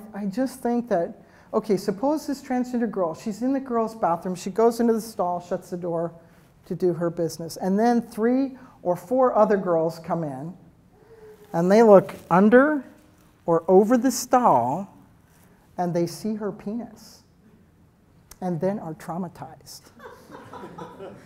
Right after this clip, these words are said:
And she's starting to kind of lose her steam by the end of this example. And I said, "I wonder if the student who might be the most traumatized in that situation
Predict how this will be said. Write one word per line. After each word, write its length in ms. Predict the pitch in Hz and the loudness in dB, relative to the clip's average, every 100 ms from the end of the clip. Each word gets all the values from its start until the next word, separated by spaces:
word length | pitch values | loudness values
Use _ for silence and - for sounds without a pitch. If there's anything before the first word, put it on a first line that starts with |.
| 214 - 240 - - 226 | -20 -20 -20 -20 -20 -12
And 100 | 214 | -12
she's 220 | - 302 302 | -6 -6 -4
starting 340 | - 294 262 | 0 0 2
to 60 | 220 | -2
kind 240 | 233 226 | 0 0
of 140 | 196 | 0
lose 300 | 190 226 226 202 | 0 2 0 0
her 120 | 180 | -2
steam 600 | - - 220 269 294 262 | -4 -6 -2 -2 -4 -4
by 200 | 202 190 | -2 -2
the 100 | 196 | -2
end 140 | 202 | -2
of 80 | 214 | -2
this 200 | 226 220 | -2 -4
example. 580 | 208 214 233 226 151 - 427 - - - - - - - - - - - - - - | -4 -2 -2 0 -4 -4 -10 -12 -14 -14 -14 -14 -12 -12 -12 -14 -16 -16 -16 -12 2
And 160 | 220 233 | 4 6
I 180 | 302 | 4
said, 460 | 349 277 233 226 220 | 2 6 6 6 2
"I 180 | 208 302 | -2 -2
wonder 680 | 294 294 320 190 139 196 196 - _ - | 2 2 4 0 -2 -8 -14 -20 _ -6
if 220 | 247 233 | -2 0
the 100 | 240 | -2
student 640 | - - 277 277 262 202 208 | -6 -6 -2 -2 -2 -6 -4
who 120 | 226 | -2
might 280 | 226 247 254 | 0 -2 -2
be 80 | |
the 100 | 214 | -2
most 300 | 214 214 214 | 2 0 -2
traumatized 640 | - 214 226 226 202 196 202 | -6 -2 -2 2 2 2 0
in 80 | 208 | -2
that 160 | 196 | -2
situation 800 | 196 190 - 190 202 208 170 165 | -4 -10 -6 0 0 -2 -8 -12